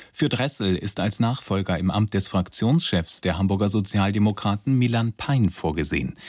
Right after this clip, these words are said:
Der Rechtsanwalt sitzt seit zweitausendfünfzehn in der Bürgerschaft und ist S-P-D-Kreischef in Eimsbüttel. Das für achtzehn Uhr dreißig angekündigte Pressestatement verzögert sich. Es soll nun gegen neunzehn Uhr fünfzehn beginnen. Wir übertragen die Pressekonferenz von Olaf Scholz live auf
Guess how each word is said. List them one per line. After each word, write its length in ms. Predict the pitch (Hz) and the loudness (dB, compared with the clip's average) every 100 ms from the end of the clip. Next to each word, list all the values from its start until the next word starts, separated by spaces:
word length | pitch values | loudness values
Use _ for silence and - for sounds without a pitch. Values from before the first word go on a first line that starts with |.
| - - - | -18 -8 -2
Der 100 | 110 | 0
Rechtsanwalt 640 | 131 - 120 123 123 135 | 0 -2 0 2 2 0
sitzt 260 | - - - | -2 -2 -2
seit 220 | 107 - | -2 -2
zweitausendfünfzehn 920 | 110 101 107 104 107 123 110 - 90 | -2 -2 0 0 0 0 -2 0 0
in 100 | 82 | 2
der 80 | 87 | 0
Bürgerschaft 640 | 85 90 95 - 113 - - | 2 2 2 0 -2 -4 -4
und 180 | 95 | -4
ist 320 | 92 92 - - | -2 -4 -6 -4
S-P-D-Kreischef 1120 | 127 - 85 104 - 92 107 - 95 85 - | -4 0 0 0 0 -2 -2 -2 0 0 -2
in 180 | 107 104 | 0 0
Eimsbüttel. 680 | 107 101 - 87 78 - - _ - - - - - | 2 2 2 -2 -4 -6 -12 _ -20 -20 -18 -8 -2
Das 180 | 123 | 0
für 120 | - 131 | 0 -2
achtzehn 300 | 143 - 170 | -2 -2 0
Uhr 120 | 131 | 0
dreißig 560 | 107 117 139 110 - | 0 -2 0 -2 -2
angekündigte 600 | 110 110 107 113 101 - | 0 0 2 2 2 0
Pressestatement 1000 | 90 - 104 - 165 - 110 95 139 104 | -4 -2 -2 0 -2 -2 -2 0 2 0
verzögert 640 | - 117 - - 151 107 98 | 0 -4 -4 0 2 0 -2
sich. 340 | - - - - | -6 -8 -10 -8
Es 140 | - | -4
soll 160 | 87 85 | 0 2
nun 320 | 87 123 139 | 4 4 4
gegen 240 | 120 120 | 2 2
neunzehn 420 | 98 104 104 107 | 2 2 0 0
Uhr 120 | 95 95 | 0 0
fünfzehn 540 | - 131 - - 82 | 0 -2 0 -2 -2
beginnen. 420 | 85 78 71 67 - - - - | 0 -2 -2 -4 -10 -20 -14 -2
Wir 160 | 110 | 2
übertragen 480 | 139 131 120 135 110 | 2 0 2 2 2
die 80 | 90 | 0
Pressekonferenz 840 | - 95 90 - 92 92 95 120 | -2 -4 -2 0 0 2 0 0
von 160 | - 131 | 0 0
Olaf 320 | 117 107 101 | 2 2 0
Scholz 540 | - 190 117 135 - - | 0 0 0 0 -4 0
live 540 | 87 85 104 139 - | 2 2 0 -4 -6
auf 360 | - 107 - | -2 -2 -2